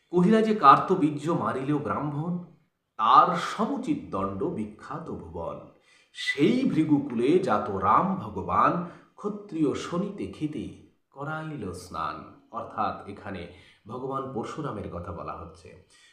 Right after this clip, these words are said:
ক্ষত্র বলি পৃথিবীতে না রহিল আর, ব্রাহ্মণ ঔরসে পুনঃ হইল সঞ্চার। বচনের সৃজন যার, বচনে পালন, ক্ষণে কেতে করে ভস্ম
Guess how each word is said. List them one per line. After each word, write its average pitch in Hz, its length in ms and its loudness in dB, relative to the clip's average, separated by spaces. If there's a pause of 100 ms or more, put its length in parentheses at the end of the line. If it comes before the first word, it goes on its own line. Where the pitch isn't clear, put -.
(140)
ক্ষত্র 208 480 2
বলি 143 440 6
পৃথিবীতে 139 680 0
না 131 480 2
রহিল 143 480 0
আর, 165 420 2 (360)
ব্রাহ্মণ 185 600 6
ঔরসে 147 600 4 (120)
পুনঃ 196 160 -2 (520)
হইল 104 360 -6 (100)
সঞ্চার। - 920 -12 (840)
বচনের 151 420 2
সৃজন 151 540 2
যার, 147 600 6
বচনে 147 420 0
পালন, 147 800 0 (380)
ক্ষণে 165 380 0
কেতে 143 260 -2
করে 110 420 -2
ভস্ম 127 460 -6